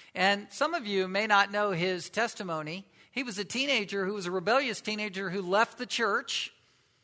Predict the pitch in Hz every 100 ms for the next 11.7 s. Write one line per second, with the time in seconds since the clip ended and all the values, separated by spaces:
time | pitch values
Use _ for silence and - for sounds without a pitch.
0 | _ _ _ _ _ - 190 208 190 196
1 | 233 277 269 240 - 226 240 240 - -
2 | - 190 - 240 240 233 254 220 208 214
3 | 220 185 202 208 196 - 240 240 226 175
4 | 143 135 135 143 _ _ _ _ _ _
5 | _ _ _ _ _ _ - 147 175 214
6 | 185 202 175 214 196 180 185 - _ _
7 | _ _ _ _ _ _ 202 214 196 175
8 | - 175 180 247 240 - 160 156 151 -
9 | 170 165 - 202 202 170 160 - 139 135
10 | 127 160 - - _ - 143 - 196 185
11 | 156 165 160 143 156 151 139